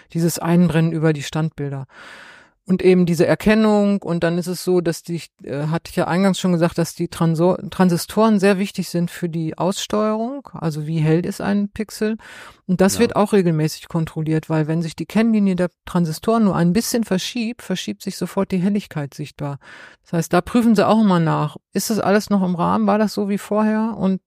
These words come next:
Speaker 1: wird, dann wird halt, äh, gepusht. Das haben wir besonders gesehen im letzten oled-Monitor-Test. Da ist es noch extremer. Ähm,
Speaker 2: Bei, also du meinst jetzt P C
Speaker 1: Genau,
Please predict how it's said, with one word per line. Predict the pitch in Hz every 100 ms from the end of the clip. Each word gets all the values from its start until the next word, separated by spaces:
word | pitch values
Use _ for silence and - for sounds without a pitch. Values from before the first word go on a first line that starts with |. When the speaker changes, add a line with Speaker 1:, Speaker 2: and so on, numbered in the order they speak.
| _
Speaker 1:
wird, | 185 - -
dann | 165 165
wird | 165 156
halt, | 156 151 - _ - - - - _
äh, | - 156
gepusht. | 160 - 170 -
Das | - -
haben | 170 190
wir | 190
besonders | 175 170 190 196 -
gesehen | 170 175 175 175 -
im | - 170
letzten | 165 - - 170
oled-Monitor-Test. | 156 180 175 - 180 175 165 147 - 139 - - _ - - - - _ _
Da | 151
ist | 151 -
es | -
noch | 160 -
extremer. | - - - 151 143 135 127 _ _ _ _ _ 220 180
Ähm, | 151 139 139 135 _ _
Speaker 2:
Bei, | 208 160 160 95 85
also | - 104 95
du | 104
meinst | 104 104
jetzt | 104 95 -
P | 110
C | - 113
Speaker 1:
Genau, | 101 208 202 175